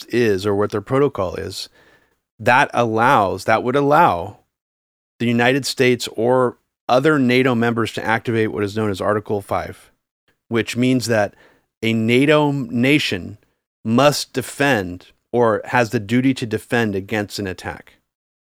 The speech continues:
That would be an attack on a nato nation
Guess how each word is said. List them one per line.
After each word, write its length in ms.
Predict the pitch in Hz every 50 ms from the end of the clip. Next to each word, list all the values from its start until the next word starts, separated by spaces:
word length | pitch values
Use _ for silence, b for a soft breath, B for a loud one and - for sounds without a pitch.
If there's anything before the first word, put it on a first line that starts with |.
| _ _ _ _ _ -
That 220 | 110 117 120 117 -
would 140 | 117 120
be 160 | 104 123 120 120
an 80 | 113
attack 440 | 104 95 - - - 110 107 104 - -
on 220 | 101 104 107 104
a 40 | 101
nato 420 | 98 98 101 101 107 104 107 101
nation 680 | 98 95 92 95 110 120 110 - - - - - -